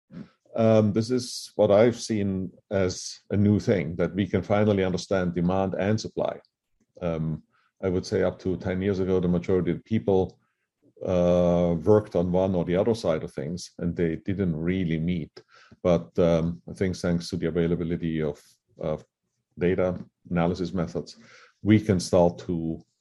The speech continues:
think about how do we manage and meet, uh, make demand and supply meet. Um, and that has already been a, an important topic of the conversation so far in our workshop. The other thing that's, uh, really new, as I reflect back to a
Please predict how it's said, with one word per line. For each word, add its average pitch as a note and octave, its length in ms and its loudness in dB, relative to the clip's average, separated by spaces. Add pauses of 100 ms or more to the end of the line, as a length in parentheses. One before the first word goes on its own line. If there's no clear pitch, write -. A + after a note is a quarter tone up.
think G#2+ 220 -2
about E2+ 260 2
how F2 120 2
do E2+ 160 -2
we E2 80 2
manage E2+ 540 0 (420)
and F2+ 380 -4
meet, F#2+ 360 -2 (220)
uh, E2+ 100 0
make E2+ 280 -2
demand E2 320 -2
and D2+ 100 -6
supply C#2+ 320 -4
meet. F2 300 0 (760)
Um, E2 400 0 (400)
and F2+ 160 4
that E2 200 4
has E2+ 120 0
already E2+ 240 2
been D#2 220 -2
a, D2 80 -2 (260)
an F#2 80 -2
important E2+ 380 0
topic - 420 -2 (180)
of - 180 -4
the D#2 340 0 (100)
conversation E2+ 540 0
so E2 100 -8
far F#2 480 2
in D2+ 120 2
our D2+ 160 2
workshop. D#2 380 -2 (2250)
The B2 160 10
other D#3 200 12
thing C#3+ 220 8
that's, A#2 420 8
uh, A2+ 160 10
really A2+ 280 8
new, A#2 260 10
as G#2+ 160 6
I G#2+ 80 4
reflect G#2+ 380 0
back G#2+ 280 -2
to G2 360 0
a F#2 60 -2